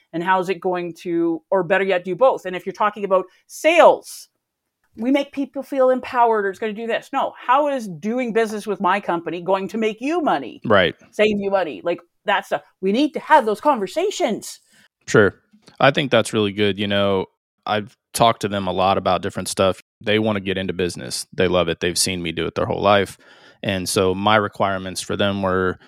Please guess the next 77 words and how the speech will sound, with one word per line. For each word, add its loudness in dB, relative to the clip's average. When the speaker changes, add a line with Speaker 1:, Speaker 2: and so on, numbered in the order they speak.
Speaker 2:
"You're 0
gonna 2
have 0
to -12
take -2
some -4
basic -2
accounting -2
classes 0
and, -8
you 0
know, 0
you're -2
gonna -2
have 0
to -12
take 0
some, -6
you -2
know, -2
just, 2
you 2
know, 4
basic 0
business -2
education -2
classes 0
that 0
I 0
think -8
are -2
important. 0
I'll 4
pay -2
for 2
it. -2
That's -2
not 0
the -6
problem. 0
I 2
want 0
you -6
to -8
put -6
yourself -2
out 2
there. -2
If -8
you -4
wanna, -2
you -6
know, -2
one -4
of -6
my, -8
I -4
have -2
one -4
daughter 0
who -6
wants -6
to -4
open -4
a -6
bakery, -2
but -4
the -6
funny -2
thing -4
is -4
she -6
wants -6
to -8
sleep -2
till -6
noon 0